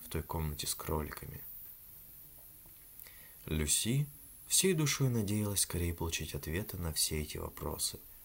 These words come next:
Надо было остановить, наконец, кружение мыслей и лиц, которые осаждали её день и ночь. Алиса должна открыть ей свои секреты. Телефон зазвонил двадцать пять минут спустя,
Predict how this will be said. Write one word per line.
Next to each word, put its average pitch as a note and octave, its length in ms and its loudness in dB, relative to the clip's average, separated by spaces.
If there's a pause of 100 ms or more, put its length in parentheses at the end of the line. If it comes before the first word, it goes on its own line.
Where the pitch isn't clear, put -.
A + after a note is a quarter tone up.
(520)
Надо F2 260 8
было D2+ 220 8
остановить, D#2 580 2
наконец, D2+ 540 -2 (200)
кружение D2+ 520 4
мыслей D2+ 680 2
и - 20 -2
лиц, D#2+ 480 -2 (540)
которые G#2 580 4
осаждали D#2 680 2
её D2+ 220 2
день D2+ 380 -2
и D2 60 -2
ночь. D2 500 -6 (680)
Алиса G2+ 460 2
должна G2 480 2
открыть E2 460 -2
ей D2 120 0
свои D2+ 300 -2
секреты. - 680 -4 (1300)
Телефон D#3 380 8
зазвонил G#2+ 460 6
двадцать F2 500 2
пять E2 260 0
минут E2 360 0
спустя, - 640 -6